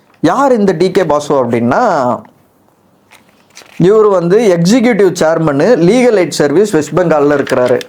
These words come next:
இலவச சட்ட உதவி மையம் இருக்குல்ல, அதனுடைய எக்ஸிகியூட்டிவ் சேர்மனு வெஸ்ட் பெங்கால்ல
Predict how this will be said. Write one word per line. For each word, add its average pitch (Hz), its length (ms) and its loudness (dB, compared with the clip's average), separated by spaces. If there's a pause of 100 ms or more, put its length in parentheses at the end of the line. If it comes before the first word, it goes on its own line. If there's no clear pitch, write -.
இலவச 208 440 0
சட்ட 175 320 -2
உதவி 156 320 0
மையம் 127 420 -4 (340)
இருக்குல்ல, 135 440 -2
அதனுடைய 170 720 0
எக்ஸிகியூட்டிவ் 175 600 0
சேர்மனு 139 580 -2
வெஸ்ட் 170 280 -2
பெங்கால்ல 139 480 0